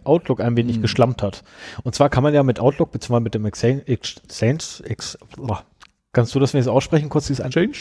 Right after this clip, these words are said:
Speaker 1: Danke.
Speaker 2: Tro-
Speaker 1: Ähm,
Speaker 2: Schokolade.
Speaker 1: damit, damit, äh, kann man ja durchaus verschlüsseln, von Hause aus, nennt sich S-MIME, die, äh, Möglichkeit da zu verschlüsseln. Und, naja, es hat sich herausgestellt, hat ein ganz tolles Feature.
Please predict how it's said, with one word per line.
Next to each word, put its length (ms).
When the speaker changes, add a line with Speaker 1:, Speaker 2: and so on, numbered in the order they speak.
Speaker 1:
Danke. 260
Speaker 2:
Tro- 120
Speaker 1:
Ähm, 240
Speaker 2:
Schokolade. 540
Speaker 1:
damit, 400
damit, 380
äh, 520
kann 160
man 100
ja 100
durchaus 340
verschlüsseln, 580
von 220
Hause 260
aus, 300
nennt 160
sich 160
S-MIME, 540
die, 240
äh, 720
Möglichkeit 560
da 160
zu 100
verschlüsseln. 520
Und, 480
naja, 300
es 120
hat 120
sich 120
herausgestellt, 640
hat 220
ein 60
ganz 220
tolles 280
Feature. 420